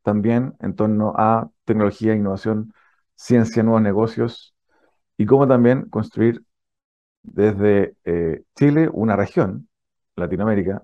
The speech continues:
mejor. Eh, para el día de hoy vamos a tener una conversación con, eh, Arturo Lavé, quien es, eh, director de Corporate Venturing en Chile Global Angel,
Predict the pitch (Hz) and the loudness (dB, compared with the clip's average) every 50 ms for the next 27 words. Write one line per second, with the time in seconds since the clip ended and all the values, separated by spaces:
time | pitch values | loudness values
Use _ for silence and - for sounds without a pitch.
0 | _ _ _ - 90 87 - - 78 69 - - _ _ _ _ _ _ _ _ | _ _ _ -6 -6 -4 -4 -4 -6 -6 -8 -12 _ _ _ _ _ _ _ _
1 | _ _ - - - - 117 117 120 117 117 117 113 113 131 123 123 120 120 120 | _ _ -20 -14 -2 2 4 6 8 8 8 6 6 4 4 4 4 6 6 4
2 | 120 120 123 139 135 143 180 220 - - 120 117 117 120 123 117 113 117 120 127 | 4 4 4 6 6 6 6 4 2 -2 -2 0 0 0 0 0 -2 -2 -2 -2
3 | 123 117 113 110 107 104 107 104 101 101 - - 101 - - 131 143 156 160 - | -2 -4 -4 -4 -4 -4 -4 -4 -4 -6 -6 -8 -10 -8 -6 -4 -4 -4 -6 -10
4 | _ _ _ _ _ _ - 127 135 139 147 143 - - - 113 107 104 104 104 | _ _ _ _ _ _ 0 2 4 4 4 2 -2 -2 2 4 4 4 4 2
5 | 101 - - 110 101 - - 127 135 123 117 143 165 180 180 - _ _ _ _ | 0 -2 -4 -4 -4 -2 0 2 4 4 4 4 2 0 -2 -8 _ _ _ _
6 | _ 120 113 113 113 117 113 - - _ - 95 95 85 92 98 92 - - 113 | _ -4 -2 -2 -2 -2 -4 -8 -16 _ -10 -8 -6 -4 -4 -4 -2 0 0 2
7 | 107 104 101 110 110 - - 107 104 98 90 90 107 127 123 117 - 127 135 123 | 2 2 2 2 0 0 0 0 0 0 0 0 0 0 0 0 -2 -4 -2 -2
8 | 113 107 101 98 - - 113 107 104 107 110 107 117 131 135 131 131 139 156 | -2 -2 -4 -4 -4 -2 -2 0 0 0 0 2 2 0 0 -2 -4 -4 -6